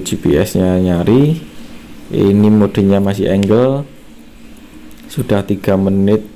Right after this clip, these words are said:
tiga puluh sembilan detik berlalu, belum dapat delapan ya. Sinyal link quality sembilan puluh sembilan persen.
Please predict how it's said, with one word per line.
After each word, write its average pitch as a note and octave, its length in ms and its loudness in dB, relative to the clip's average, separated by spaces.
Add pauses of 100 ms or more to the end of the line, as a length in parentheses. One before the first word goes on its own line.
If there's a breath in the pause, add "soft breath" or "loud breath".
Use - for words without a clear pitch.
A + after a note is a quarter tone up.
(580 loud breath)
tiga G#2+ 240 0
puluh G#2+ 220 -2
sembilan G#2 420 0
detik - 320 -4
berlalu, B2 720 2
belum G2 320 -2
dapat F2+ 400 -4
delapan F#2+ 320 0
ya. F#2 160 -2 (640 loud breath)
Sinyal G#2 480 2
link G#2 240 0
quality G2+ 640 0
sembilan G2+ 380 -2 (100)
puluh G2+ 140 -4
sembilan F#2 420 0
persen. G2 380 -4